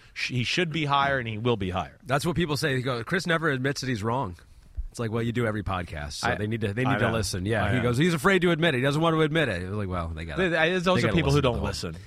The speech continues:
Speaker 1: because I know the people that listen. I look at the comments, and they're always like, one of the things they're always positive about is our podcast, is we're not like everybody else on T V, and we admit when
Speaker 2: Exactly.
Speaker 1: we're wrong.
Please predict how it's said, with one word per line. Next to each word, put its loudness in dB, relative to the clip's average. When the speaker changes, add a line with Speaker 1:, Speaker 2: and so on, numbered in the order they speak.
Speaker 1:
because -2
I 2
know 0
the -2
people -2
that 0
listen. -2
I 0
look -2
at -2
the -4
comments, -4
and -6
they're 0
always 0
like, 0
one -2
of -2
the -12
things -2
they're 2
always 2
positive 0
about 0
is 0
our 4
podcast, 0
is 0
we're 0
not 4
like 0
everybody 0
else 0
on -2
T -2
V, 0
and -2
we 2
admit 2
when 4
Speaker 2:
Exactly. 2
Speaker 1:
we're 0
wrong. -2